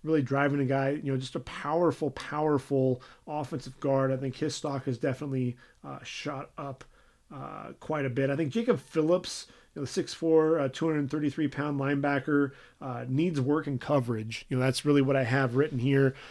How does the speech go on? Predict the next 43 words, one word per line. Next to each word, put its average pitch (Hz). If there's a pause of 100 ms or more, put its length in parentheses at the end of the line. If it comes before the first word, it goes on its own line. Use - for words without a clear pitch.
(120)
You -
know, -
I 131
thought 143
he 139
does 135
a 131
good 135
job, 135
good 143
instincts 143
in 147
the 127
running 139
game, 139 (240)
but 139
he 127
definitely 143
looks 131
lost 123
at 131
times 127
in 135
coverage. 131
He's 143
somebody 143
who 127
probably 139
should 147
come 147
back 135
for 139
a 127
senior 131
season. 127 (420)
Um, 127
Brandon 151
Jones, 147
the 135
safety, 151 (300)
um, 127 (2500)
you 143
know, 127